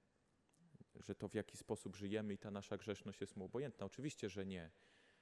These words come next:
Ale też nie jest tak, że On czeka, aż my sobie ze wszystkim sami poradzimy, aż my sobie, y, wszystko sami uporządkujemy i wtedy On będzie mógł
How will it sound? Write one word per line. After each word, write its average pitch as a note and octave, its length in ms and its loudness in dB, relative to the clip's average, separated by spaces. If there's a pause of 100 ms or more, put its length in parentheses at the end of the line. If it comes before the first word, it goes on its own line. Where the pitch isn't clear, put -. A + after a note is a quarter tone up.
(380)
Ale G#2 280 0
też - 300 -4
nie A2+ 120 0
jest - 260 -2
tak, G#2 200 0
że G2+ 140 -2
On F#2+ 200 -2 (320)
czeka, G2 500 2 (520)
aż - 200 -4
my A2+ 80 2
sobie G#2 240 -2
ze G#2 100 2
wszystkim G#2+ 360 -4
sami G#2+ 280 0
poradzimy, F#2 560 0 (180)
aż - 160 -6
my G2 80 -2
sobie, F#2+ 340 0 (560)
y, F#2 220 -8 (100)
wszystko - 380 -2
sami A2+ 320 0
uporządkujemy G#2+ 960 2 (1000)
i - 60 -6
wtedy A2 260 6
On G#2+ 100 4
będzie G#2 200 2
mógł G#2 380 0